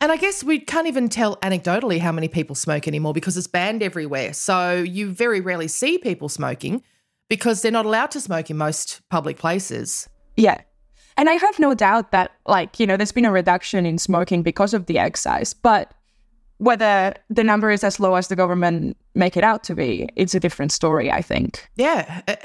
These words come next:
Speaker 1: who knows? Have there been any deaths linked to these attacks?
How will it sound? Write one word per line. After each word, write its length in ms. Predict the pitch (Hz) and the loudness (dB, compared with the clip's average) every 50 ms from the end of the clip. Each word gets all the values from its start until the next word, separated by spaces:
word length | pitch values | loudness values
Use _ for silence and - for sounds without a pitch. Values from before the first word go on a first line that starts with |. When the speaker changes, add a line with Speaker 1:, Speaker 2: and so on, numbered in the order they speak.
| 220 - 190 | -10 -8 -4
Speaker 1:
who 160 | 196 262 269 | -2 -2 0
knows? 320 | 240 262 269 202 180 - - _ _ _ _ - | 0 0 0 0 -2 -4 -8 _ _ _ _ -2
Have 160 | - 285 233 | -2 0 0
there 120 | 277 269 | 0 0
been 160 | 226 294 294 302 | 0 0 0 0
any 260 | 285 269 247 240 220 | 0 0 0 0 0
deaths 500 | 185 190 214 214 220 220 - - - - _ _ _ | -2 -2 -2 -2 -2 -4 -6 -8 -10 -10 _ _ _
linked 640 | - 202 202 208 208 214 - - - - - _ - | -4 0 0 0 0 -2 -4 -6 -8 -10 -10 _ -6
to 280 | - - 190 180 185 175 | -2 0 2 2 2 2
these 380 | 175 175 170 160 160 - - - | 0 0 0 0 -2 -4 -6 -6
attacks? 640 | 165 - 165 - - - - - - - - - | -6 -4 -4 -4 -4 -6 -8 -8 -8 -8 -10 -12